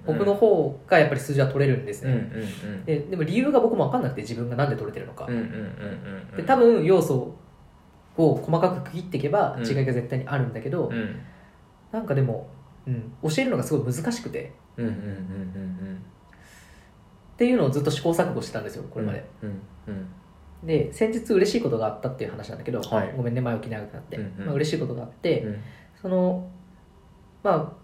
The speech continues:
Speaker 1: ギャルが、なんかもう、失注しすぎてて、
Speaker 2: うん。
Speaker 1: もう悲しくなっちゃったの。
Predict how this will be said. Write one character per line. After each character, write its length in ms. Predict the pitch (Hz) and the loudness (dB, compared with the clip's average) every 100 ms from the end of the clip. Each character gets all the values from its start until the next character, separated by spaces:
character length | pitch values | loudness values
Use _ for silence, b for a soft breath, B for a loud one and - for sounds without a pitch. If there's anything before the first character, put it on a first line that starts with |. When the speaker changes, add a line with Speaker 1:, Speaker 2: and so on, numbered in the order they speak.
| - | -8
Speaker 1:
ギ 80 | 175 | 4
ャ 60 | 170 | 6
ル 140 | 135 | 6
が、 360 | 135 131 - - - - - - - - - - - - | 6 4 2 -8 -20 -20 -20 -20 -20 -20 -20 -20 -20 -10
な 160 | 147 135 | -6 -4
ん 40 | |
か 60 | 123 | -2
も 280 | 117 - - - - - - | -4 -4 -10 -16 -20 -20 -20
う、 20 | - | -10
失 200 | 156 - | -8 -2
注 180 | 247 | 0
し 120 | 233 - | 0 0
す 100 | 220 | -2
ぎ 100 | - | -2
て 100 | - | 0
て、 300 | 117 - - | 0 0 -2
Speaker 2:
う 60 | 123 | -2
ん。 220 | 110 - - - 147 | -2 -6 -16 -14 -2
Speaker 1:
も 280 | 123 117 - | 0 -2 -6
う 100 | - | -4
悲 80 | 196 | -4
し 120 | - | -2
く 100 | 233 | 0
な 60 | 220 | 2
っ 40 | |
ち 80 | - | 2
ゃ 40 | |
っ 40 | 131 | 0
た 80 | |
の。 120 | 117 | -2